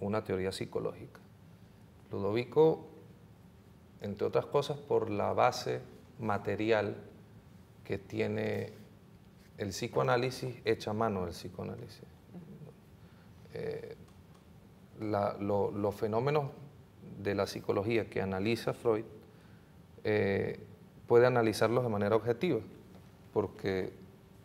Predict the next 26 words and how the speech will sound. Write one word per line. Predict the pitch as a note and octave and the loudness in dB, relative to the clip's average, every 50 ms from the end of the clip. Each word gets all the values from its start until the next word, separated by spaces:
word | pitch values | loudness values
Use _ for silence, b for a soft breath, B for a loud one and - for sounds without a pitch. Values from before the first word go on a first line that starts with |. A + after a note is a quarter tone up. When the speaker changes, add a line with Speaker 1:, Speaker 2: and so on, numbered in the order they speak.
| - - - - - - - - - - - - | -20 -20 -20 -20 -20 -20 -20 -20 -20 -14 -10 -4
Speaker 1:
los | G2+ G#2 G2+ | -2 0 0
estudia | F#2 - - A2+ A2+ A2+ C3 C3 | 0 0 2 4 6 6 6 8
desde | A2 A2+ A2 F#2+ G2 G2 | 8 8 8 8 6 2
su | - - G#2+ | 0 0 0
materialidad. | G2+ G2 F#2+ - G#2 G#2 G#2+ A2 A#2+ C3 D#3 D#3+ D#3+ - B B B B B B B B B B - | 0 0 2 4 4 6 6 8 8 8 8 8 6 0 B B B B B B B B B B 2
Por | - G#2 A2+ | 6 8 8
esa | B2+ B2+ - D#3 | 10 10 10 10
razón, | C#3+ B2+ A#2+ - - D#3+ F#3 F#3 | 10 10 8 6 6 4 4 4
Ludovico | C3+ A#2 G#2+ G#2 G2+ G#2 G#2 G2+ - A2+ A2 A2 - - - - - - | 4 2 2 2 2 0 -2 -2 -2 -2 -2 -2 -2 -6 -10 -18 -18 -12
lo, | - G#2 G#2+ A2 - - - - | -8 -6 -6 -6 -6 -8 -10 -8
lo | A2+ G2+ G2 | -4 -4 -4
emplea | F#2+ - - C3+ E3+ F3+ D#3+ | -2 0 2 4 4 4 4
y | A#2+ | 2
lo | G#2+ G#2 G2+ | 2 2 0
acerca | G2 F#2+ - - G#2 G2 G2+ - - A#2+ B2 - - - | 0 0 0 0 0 0 0 0 0 0 0 0 -2 -6
al | - F#2 F#2+ | -4 -4 -2
marxismo, | F#2 F#2 F2 - - B2+ C3 C#3 F3 F3+ - B B B B B B - | -2 -4 -4 -4 -2 -2 -2 0 -2 -4 -4 B B B B B B 0
como | - A2 A2 G#2+ G2+ | 2 4 4 6 6
ya | G2 G2+ | 6 6
lo | G2+ G#2 G#2 | 8 8 6
habían | G#2+ G#2+ A2 G#2+ G#2+ | 6 4 2 2 0
hecho | G#2 G#2 - - | -2 -2 -2 -2
otros | A2 - A2 - | -2 0 -2 -4
pensadores, | - - A2 G2+ - - G#2 G2+ G2 G2 F#2+ F2+ E2+ | -4 -4 -4 -2 0 0 2 4 4 2 2 0 -4
¿no? | F#2 F#2+ A2 C#3 - - B B B B B B B B B B B B - | -6 -6 -8 -8 -8 -12 B B B B B B B B B B B B -4
Eh, | - G2+ G2+ G2+ G2+ G2 G2 G2 F#2+ G2 - - | 0 4 4 6 6 6 6 4 4 2 2 -2